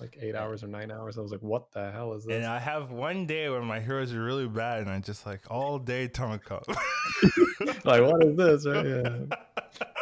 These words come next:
Speaker 1: Yeah, it, that happens, right? The
Speaker 2: Yeah.
Speaker 1: frequency at which you're stuck on tier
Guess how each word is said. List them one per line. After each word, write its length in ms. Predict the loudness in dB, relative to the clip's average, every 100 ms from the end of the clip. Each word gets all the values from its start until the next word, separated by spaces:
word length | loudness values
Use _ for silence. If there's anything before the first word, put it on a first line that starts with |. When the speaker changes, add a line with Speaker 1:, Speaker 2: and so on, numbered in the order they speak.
| -2 4
Speaker 1:
Yeah, 140 | 8
it, 260 | 10 10 6 4 0
that 220 | 4 6
happens, 320 | 6 2 -2 0
right? 240 | 0 0
The 80 | -6
Speaker 2:
Yeah. 40 |
Speaker 1:
frequency 540 | 0 0 0 -4 -2 -2
at 80 | 0
which 340 | -2 -4 -10
you're 280 | -10 -8 -8 -12
stuck 320 | -18 _ -4 -2
on 140 | -4
tier 260 | -4 -8